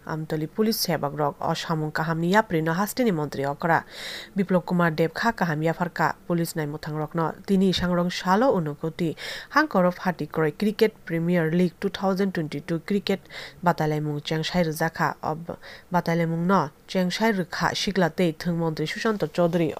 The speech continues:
o thwnglaimung go kok narakha Montri Sushant Chaudhary. Tini kheno sak hamui nogo kifil sinai Montri N C Debarma phiya bini mungui hayung yakar langkha hwnwi koktwma tatal awaimung kasawi thangkha phiya tini kheno nogo kifil jasinai Montri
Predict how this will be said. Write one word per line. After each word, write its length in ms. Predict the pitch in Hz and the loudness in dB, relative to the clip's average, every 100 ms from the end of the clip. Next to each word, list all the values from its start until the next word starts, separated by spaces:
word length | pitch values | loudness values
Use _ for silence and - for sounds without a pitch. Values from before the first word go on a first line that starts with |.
| - | -4
o 120 | 160 | -4
thwnglaimung 720 | - 170 160 160 156 160 156 - - - - 190 | -4 -4 -2 -2 -2 -4 -6 -10 -16 -16 -10 4
go 240 | 214 - - | 6 6 4
kok 220 | 226 226 | 4 4
narakha 400 | 226 240 233 175 | 2 2 2 -2
Montri 260 | 147 143 147 | -2 -4 -6
Sushant 360 | - 185 175 151 | -4 -4 -4 -4
Chaudhary. 400 | 156 160 156 151 - - - - - - - - | -2 -2 0 -4 -6 -20 -20 -20 -18 -18 -18 -6
Tini 240 | 254 254 285 | 2 4 4
kheno 260 | 277 269 | 4 4
sak 280 | 196 - 208 | 4 4 2
hamui 360 | - 175 165 170 | 4 0 2 2
nogo 360 | 175 170 165 | 2 2 0
kifil 320 | - 170 208 196 | 0 -4 -2 -4
sinai 460 | - 185 170 156 | -4 -2 0 0
Montri 380 | 170 160 156 160 | -2 -4 -2 -2
N 160 | 196 220 | -2 -2
C 120 | - | -2
Debarma 520 | 147 143 160 165 147 | -2 -2 0 0 -2
phiya 320 | - 185 165 165 | 0 0 2 0
bini 280 | 196 220 | 0 0
mungui 460 | 165 160 160 180 156 | 0 -2 0 0 0
hayung 380 | - 254 196 160 | 0 0 2 0
yakar 260 | 170 160 | -2 0
langkha 320 | 156 156 165 151 | -2 -2 -2 -2
hwnwi 240 | 165 165 - - - - - | 0 0 -2 -12 -16 -18 6
koktwma 460 | 277 269 214 170 175 | 6 6 2 2 2
tatal 460 | 151 - 156 139 - - - - | 0 2 0 0 -6 -20 -12 4
awaimung 480 | 175 165 156 156 | 6 6 4 -2
kasawi 420 | 147 151 - 160 170 | -2 -4 0 -2 -2
thangkha 400 | - 190 175 156 | -2 -2 0 0
phiya 400 | - 175 156 - | 0 4 2 2
tini 240 | 170 185 | 0 0
kheno 280 | 220 233 170 | 0 2 2
nogo 240 | 160 165 | 2 0
kifil 260 | 160 160 170 | -2 -2 -2
jasinai 380 | 170 170 160 151 | -2 -2 -4 -2
Montri 460 | 151 147 151 147 | -2 -4 -4 -6